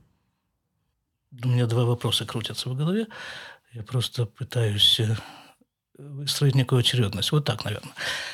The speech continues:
Вот я себе представляю творческого человека. Вот вы творческий человек,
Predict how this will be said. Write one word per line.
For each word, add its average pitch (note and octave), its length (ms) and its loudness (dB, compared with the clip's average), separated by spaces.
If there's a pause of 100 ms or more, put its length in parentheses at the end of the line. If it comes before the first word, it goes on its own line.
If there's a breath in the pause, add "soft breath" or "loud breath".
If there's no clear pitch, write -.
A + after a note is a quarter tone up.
(560 loud breath)
Вот A#3 300 6
я G3 140 8
себе F3+ 180 6
представляю E3 580 8 (760)
творческого C3 680 4
человека. A#2+ 520 0 (320)
Вот C#3 260 4
вы C#3+ 100 6
творческий B2+ 540 0
человек, F#3 400 2